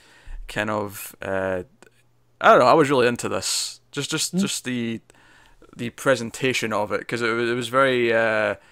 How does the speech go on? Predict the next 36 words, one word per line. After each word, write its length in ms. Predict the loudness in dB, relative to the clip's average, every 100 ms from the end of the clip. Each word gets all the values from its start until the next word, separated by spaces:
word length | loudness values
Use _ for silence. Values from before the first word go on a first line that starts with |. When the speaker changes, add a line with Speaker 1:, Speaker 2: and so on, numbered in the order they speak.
| _ _ _
Speaker 1:
like, 140 | -10 0
oh, 280 | 2 4 2
old 360 | 2 0 -2 -2
bit 140 | 0
of 160 | 0 -4
weird 220 | -6 -6
footage, 460 | -6 -4 -4 -4 -8
ex-, 240 | -8 -8 -8
you 80 | -12
know, 200 | -12 -14 _ _ _ _ _ _ _ _ _ _
like, 120 | -6
this 180 | -2 -4
was 100 | -2
Speaker 2:
Fair 120 | 2
Speaker 1:
going 60 | 2
Speaker 2:
enough. 80 | 2 -2
Speaker 1:
on 40 |
years 180 | -6 -8
ago, 280 | -10 -12 -14 _ -16 -14 -14 -16 -20 -20 -18
uh, 440 | -12 -10 -10 -12 -14 -18 -18
kind 200 | -12 -12
of 80 | -10
thing. 240 | -12 -12 _ -20 -20 -14
But 400 | -2 0 0 2
now 100 | 2
he 140 | 2
talks 280 | 2 2 2
about, 300 | 2 2 2
uh, 480 | 2 0 0 -2 -4 -4
Dugpas 540 | 2 2 0 -8 -6 -6
and 120 | -6
how 460 | -4 -4 -4 -8 -12 -18
these 460 | -20 -14 -8 -6 -6
people 420 | -10 -8 -6 -4
would, 260 | -6 -8 -8
uh, 300 | -6 -4 -6